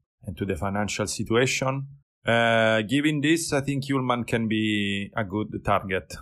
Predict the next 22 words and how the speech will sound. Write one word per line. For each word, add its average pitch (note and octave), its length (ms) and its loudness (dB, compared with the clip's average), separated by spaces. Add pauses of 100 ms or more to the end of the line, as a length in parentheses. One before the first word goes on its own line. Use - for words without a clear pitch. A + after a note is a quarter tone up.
(120)
honestly, F2 540 -6 (100)
because, G#2 320 -4
uh, G#2+ 640 2 (420)
he B2 100 -2 (280)
reminds D3+ 500 2
me D3 80 0
a C3+ 80 4
bit, C3 380 0
uh, A#2 520 2
Cristante, A2+ 760 -2 (280)
but, A2+ 540 0 (160)
uh, G2+ 840 0 (380)
definitely A2 920 -2 (300)
more A#2 240 0
agile A2 540 2
and, G#2 280 -2
and G#2 220 -6
faster. G#2+ 560 0 (320)
I A#2 140 2
like C#3 340 2
this B2 260 -2
determination. A#2 920 -2